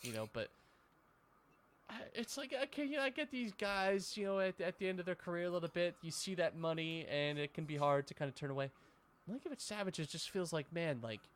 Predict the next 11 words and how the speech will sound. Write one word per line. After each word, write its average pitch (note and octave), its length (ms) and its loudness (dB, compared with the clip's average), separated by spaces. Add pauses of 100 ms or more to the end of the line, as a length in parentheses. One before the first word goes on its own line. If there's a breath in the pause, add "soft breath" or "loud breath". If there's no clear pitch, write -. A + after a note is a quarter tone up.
(840)
you're E3+ 160 -6
just B3 240 -2
never F#3+ 440 6
escaping D3+ 460 2
the B2 140 0
allegations A#2 880 -4
of A2+ 220 -2
just A#2 260 -8
being, A2+ 280 -6
like, G#2 280 -6
a, G2 500 -4